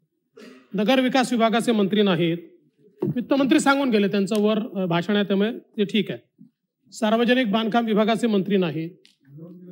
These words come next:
जलसंपदा विभागाचे मंत्री नाहीत, उद्योग ऊर्जा कामगार विभागाचे मंत्री नाहीत,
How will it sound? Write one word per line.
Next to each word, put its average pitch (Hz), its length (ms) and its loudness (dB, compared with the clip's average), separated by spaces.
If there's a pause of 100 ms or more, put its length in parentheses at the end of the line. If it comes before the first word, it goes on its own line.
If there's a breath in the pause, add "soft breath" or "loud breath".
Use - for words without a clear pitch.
(640)
जलसंपदा 254 600 2
विभागाचे 233 440 0
मंत्री 196 320 0
नाहीत, 156 260 -4 (1080)
उद्योग 233 460 4 (120)
ऊर्जा 233 340 2
कामगार 254 420 2
विभागाचे 247 420 2
मंत्री 208 300 0
नाहीत, 160 380 0